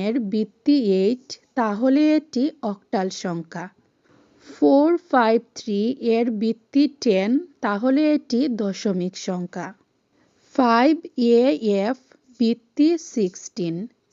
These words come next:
তাহলে এটি হেক্সাডেসিমাল সংখ্যা। এভাবেই আমরা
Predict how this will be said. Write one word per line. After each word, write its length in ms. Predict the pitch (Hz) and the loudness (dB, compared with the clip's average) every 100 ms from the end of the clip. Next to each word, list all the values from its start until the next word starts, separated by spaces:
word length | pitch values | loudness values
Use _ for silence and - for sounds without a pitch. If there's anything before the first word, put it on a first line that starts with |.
| 240 | -2
তাহলে 420 | 214 233 269 302 311 | 0 4 4 4 4
এটি 260 | 302 - 247 294 | 0 0 -2 0
হেক্সাডেসিমাল 1040 | 220 208 - - 294 233 202 - 220 226 302 285 - | -2 -4 -4 -2 0 0 -2 -2 -2 0 0 -2 -4
সংখ্যা। 420 | 180 160 - 160 - _ _ _ - - | -4 -6 -10 -16 -18 _ _ _ -8 4
এভাবেই 640 | 254 233 254 285 330 339 311 | 4 6 4 2 4 4 2
আমরা 260 | 233 202 190 | 2 0 -2